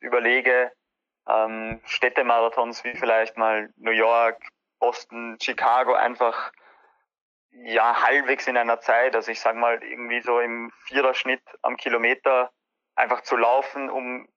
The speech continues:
dort dieses Flair zu genießen und auch einfach mal zu sagen, okay, ich bin den Boston Marathon gelaufen mit dem Heartbreak Hill und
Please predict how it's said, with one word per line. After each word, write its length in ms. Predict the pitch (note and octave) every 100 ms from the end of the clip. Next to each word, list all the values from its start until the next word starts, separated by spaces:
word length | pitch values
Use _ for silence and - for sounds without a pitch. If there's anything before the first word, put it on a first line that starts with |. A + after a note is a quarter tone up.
| _ _ _ _ -
dort 220 | A#2 A#2
dieses 300 | A2+ A#2 -
Flair 440 | - B2 B2+ C#3
zu 160 | C#3 C3
genießen 640 | B2+ B2+ C3 B2+ C3 B2
und 180 | A2+ A#2+
auch 240 | - C3 B2
einfach 280 | A#2 B2 B2
mal 200 | A#2 A2+
zu 100 | -
sagen, 280 | B2 B2 A2+
okay, 280 | - B2+
ich 200 | - -
bin 280 | B2+ B2 B2 - _ _ _ _ _ _ _ _
den 160 | B2 A2+
Boston 320 | B2+ - C3+
Marathon 400 | B2 B2 C3 A#2+
gelaufen 560 | A2+ A2+ C3+ - A#2+ A#2
mit 160 | A2+
dem 140 | A#2+ A#2+
Heartbreak 500 | G#2+ A#2 B2 A#2 -
Hill 320 | A#2+ C3 C3
und 300 | A#2+ A2+